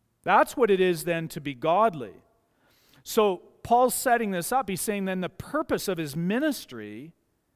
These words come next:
is, is kind of inside and out.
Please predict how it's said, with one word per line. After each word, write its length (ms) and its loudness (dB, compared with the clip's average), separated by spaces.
is, 380 2
is 160 -2
kind 240 -2
of 180 -2
inside 1000 2
and 340 -2
out. 500 -4